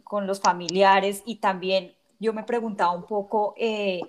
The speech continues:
la mascarilla, ¿no? Que un, un niño lo vea a uno con la mascarilla y se pierda toda esa,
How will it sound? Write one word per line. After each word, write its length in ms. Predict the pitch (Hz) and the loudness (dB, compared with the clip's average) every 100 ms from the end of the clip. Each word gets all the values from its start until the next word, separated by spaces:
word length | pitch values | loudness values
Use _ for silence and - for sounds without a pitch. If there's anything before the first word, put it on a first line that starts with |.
| - _ - | -14 _ 0
la 140 | 202 | 2
mascarilla, 680 | 202 190 - 170 208 247 185 | 4 2 2 0 0 2 2
¿no? 360 | 170 214 427 - | 4 0 0 -4
Que 160 | 240 208 | -4 -4
un, 320 | 202 208 - | -4 -6 -8
un 160 | 226 220 | -8 -2
niño 260 | 240 240 247 | 0 2 2
lo 140 | 254 | 4
vea 120 | 220 | 6
a 40 | 185 | 4
uno 200 | 196 202 | 0 -6
con 120 | 233 | -4
la 80 | 233 | 0
mascarilla 440 | 208 - 175 170 | -2 0 -2 -2
y 40 | |
se 140 | 180 220 | -4 -6
pierda 420 | - 180 170 180 | 0 0 2 2
toda 260 | 214 208 208 | 2 2 2
esa, 440 | 202 220 220 220 | 2 2 2 0